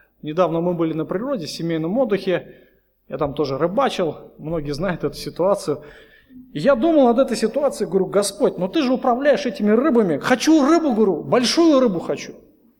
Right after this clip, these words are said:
Вот попадается вот такая, знаете, вот че делать? Вот: "Господь, говорю, ну дай мне рыбу, ну".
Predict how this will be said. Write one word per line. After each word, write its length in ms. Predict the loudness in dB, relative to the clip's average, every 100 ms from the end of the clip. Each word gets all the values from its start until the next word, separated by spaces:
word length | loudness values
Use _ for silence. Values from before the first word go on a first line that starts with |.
| _ _ _ -2
Вот 120 | -2
попадается 540 | 0 0 4 4 2 -2
вот 140 | 0
такая, 340 | -2 2 2
знаете, 380 | 2 -2 -2 -2
вот 180 | -4 -4
че 240 | -4 -4
делать? 400 | 0 0 0 -2
Вот: 140 | -6 0
"Господь, 320 | 0 2 0
говорю, 160 | 0 0
ну 120 | 2
дай 200 | 2 2
мне 160 | 2
рыбу, 200 | 2 2
ну". 380 | 2 0 -2 -16